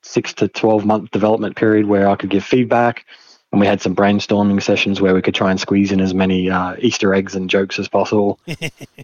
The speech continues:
Speaker 1: So there is a, there is a collaboration process there, but, you know, they're doing a lot of hard work over there.
Speaker 2: Uh, uh, what's, uh, I mean, I, I guess this is reasonably public information, but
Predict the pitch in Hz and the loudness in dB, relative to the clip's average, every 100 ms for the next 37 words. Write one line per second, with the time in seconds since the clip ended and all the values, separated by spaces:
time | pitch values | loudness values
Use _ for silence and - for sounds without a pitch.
0 | _ - _ - _ - _ - 123 143 | _ -20 _ -20 _ -20 _ 0 4 4
1 | 165 131 131 170 170 127 107 110 - 131 | 4 4 4 4 4 4 4 2 0 2
2 | 117 101 104 113 107 - 104 110 92 - | 2 4 2 2 0 0 0 0 0 2
3 | 101 98 101 - _ _ _ - 98 95 | 2 2 0 -2 _ _ _ 0 2 2
4 | 104 107 98 92 95 95 104 95 107 104 | 2 2 2 2 2 2 0 2 0 2
5 | 98 98 104 - _ _ _ - 214 - | 0 2 0 -4 _ _ _ -10 -8 -8
6 | - _ - 226 240 - - - 170 160 | -12 _ -6 -4 -4 -8 -12 -10 -8 -6
7 | 165 160 156 160 143 135 135 151 - 143 | -6 -6 -6 -10 -10 -12 -6 -6 -8 -14
8 | - 120 - _ 127 139 151 135 117 - | -14 -14 -16 _ -14 -12 -12 -12 -12 -10
9 | 151 120 107 175 330 - 139 | -10 -10 -10 -6 -6 -6 -8